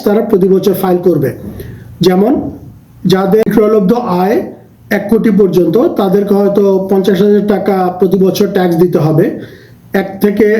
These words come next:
পাঁচ কোটি টাকা যাদের বিক্রয়লব্ধ আয় তাদেরকে হয়তো এক, এক লক্ষ টাকা থেকে দু লক্ষ টাকা ফিক্সড, আহ, ট্যাক্স দিতে হবে এবং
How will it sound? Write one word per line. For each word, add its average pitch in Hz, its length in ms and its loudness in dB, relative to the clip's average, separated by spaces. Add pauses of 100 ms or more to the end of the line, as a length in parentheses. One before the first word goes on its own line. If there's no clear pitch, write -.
পাঁচ 185 220 -2
কোটি 202 200 0
টাকা 214 280 0
যাদের 190 320 2
বিক্রয়লব্ধ 190 580 0
আয় 170 360 -2 (420)
তাদেরকে 202 380 0
হয়তো 185 420 2
এক, 185 300 -4
এক 196 200 -2
লক্ষ 208 200 0
টাকা 202 220 0
থেকে 185 240 0
দু 185 120 2
লক্ষ 196 240 0
টাকা 185 320 -2 (280)
ফিক্সড, - 380 -2
আহ, - 680 -6
ট্যাক্স 170 220 0
দিতে 170 200 0
হবে 160 280 2 (480)
এবং 180 180 0